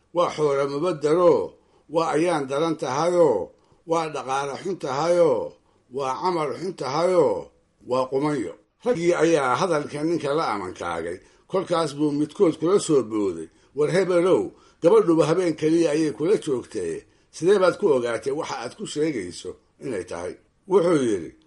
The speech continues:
"Shanta waxyaalood ee aan idiin sheegayba inay tahay baan idiin marinne, aad ii dhegaysta. Waa marka koowaadoo waa xoolo mubaddar, oo kabihii oo aan iridda aqalka ku soo ilaaway,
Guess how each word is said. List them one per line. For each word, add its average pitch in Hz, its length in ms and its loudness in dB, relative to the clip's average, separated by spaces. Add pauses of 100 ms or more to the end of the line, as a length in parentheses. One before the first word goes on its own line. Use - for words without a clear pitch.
(180)
"Shanta 180 280 0
waxyaalood 131 680 -2
ee 139 120 -4
aan 135 180 -8
idiin 160 260 -2
sheegayba 147 560 2
inay 135 320 -2
tahay 135 340 -4
baan 127 340 -6
idiin 156 300 -2
marinne, 147 480 0 (400)
aad 139 200 0
ii 117 100 -8
dhegaysta. 101 440 -8 (160)
Waa 151 160 0
marka 185 340 0
koowaadoo 160 720 4
waa 143 180 0
xoolo 143 280 0
mubaddar, 151 500 -2 (420)
oo 165 140 6
kabihii 190 500 -2
oo 147 560 4
aan 151 240 -2
iridda 160 440 -2
aqalka 147 360 -4
ku 240 140 -6
soo 143 220 2
ilaaway, 98 560 -2